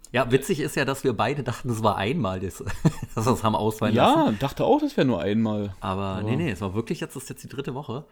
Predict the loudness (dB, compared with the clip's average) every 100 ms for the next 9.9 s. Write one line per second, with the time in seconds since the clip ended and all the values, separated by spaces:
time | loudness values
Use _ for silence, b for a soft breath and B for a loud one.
0 | B B B B -4 -2 -4 -6 -10 -6
1 | -2 -2 -2 -6 -2 -4 -4 -8 -2 0
2 | 0 0 2 0 -2 -4 -4 -6 -10 -12
3 | -10 -8 -8 -10 -12 -14 _ -10 -10 -10
4 | -12 -12 -10 -12 -14 _ _ -6 -4 -2
5 | 0 0 0 -2 -2 -2 0 0 0 -2
6 | -2 -4 -4 -4 -2 -2 -2 -2 -2 -2
7 | -4 -6 -8 -6 -2 -2 -4 -12 B B
8 | B B B -4 -2 -2 -6 -6 0 2
9 | 0 -4 -10 -16 -20 -12 -6 -6